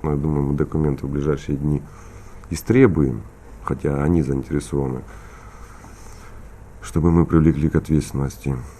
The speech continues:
У нас изъяты все вещественные доказательства, где он разбирал эти катушки. Изъяты инструменты, которые, которыми он взламывал, э, двери в лифтовую.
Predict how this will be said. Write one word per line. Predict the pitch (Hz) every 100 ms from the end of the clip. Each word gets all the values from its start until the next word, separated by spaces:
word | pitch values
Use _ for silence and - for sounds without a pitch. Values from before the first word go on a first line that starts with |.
| - -
У |
нас | 95 107 107
изъяты | 101 98 104 - 87 82 78 76 73 69 69 69 67 65
все | - 82
вещественные | 76 80 - 76
доказательства, | 76 90 104 107 - -
где | 78 82
он | 90 80
разбирал | 80 76 98 104
эти | 90 - 82 80 71 73 - - -
катушки. | 87 - 82 - - - - - - 76 80 78 76
Изъяты | 85 107 104
инструменты, | 95 - 92 85 78 71
которые, | 73 71 76 71 71 69 69 69 71
которыми | 71 76 73 71
он | 69 67 67
взламывал, | 69 73 78 71 71 67 - - - - - - - - - - - - - -
э, | - 65
двери | 71 76 73 67 62 58 - - - - - - - - - 69 - - 65 65 -
в | 67
лифтовую. | 71 - 73 69 67 67